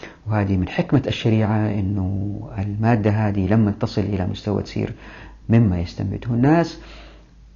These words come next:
الناس لازم يخرج من الزكاة ويصير للفقراء حق فيها، وبالتالي ينطلقوا في العطاء، لأنها هي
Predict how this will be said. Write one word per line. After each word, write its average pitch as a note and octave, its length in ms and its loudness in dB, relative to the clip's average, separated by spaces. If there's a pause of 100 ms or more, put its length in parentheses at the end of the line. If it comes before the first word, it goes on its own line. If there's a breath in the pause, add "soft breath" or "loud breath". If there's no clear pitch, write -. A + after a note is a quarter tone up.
(1600)
الناس G2 440 0
لازم F#2 340 -2
يخرج C3+ 280 4
من A#2+ 200 4
الزكاة C3 480 0
ويصير G2 360 -2
للفقراء A2 540 -2
حق D3+ 260 -2
فيها، C#3 360 2
وبالتالي G#2 540 -2
ينطلقوا G#2+ 500 4
في - 60 -8
العطاء، F#2 440 -4
لأنها F#2 300 -2
هي G2 260 0